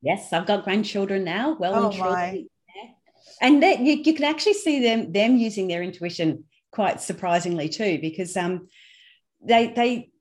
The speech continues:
Speaker 1: they're just, just watching them, what they do and how they do it, you can see that they, they've got that in there.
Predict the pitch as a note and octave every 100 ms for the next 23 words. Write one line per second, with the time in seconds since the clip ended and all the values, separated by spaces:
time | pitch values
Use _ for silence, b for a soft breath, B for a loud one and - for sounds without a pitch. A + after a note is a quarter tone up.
0 | _ G#3+ B3+ - F#4 - G4+ G4 C4 C4
1 | E4 C4+ G3 F3+ F#3+ - G#3 F3 F#3 A3+
2 | F3 F#3 F#3+ E3+ E3 A3 E4+ - G3 B3
3 | B3 C4+ F4+ E4 A#3+ G#3+ G3 G3 G3 G3+
4 | - F3 - - F#3 A3+ G#3 D3+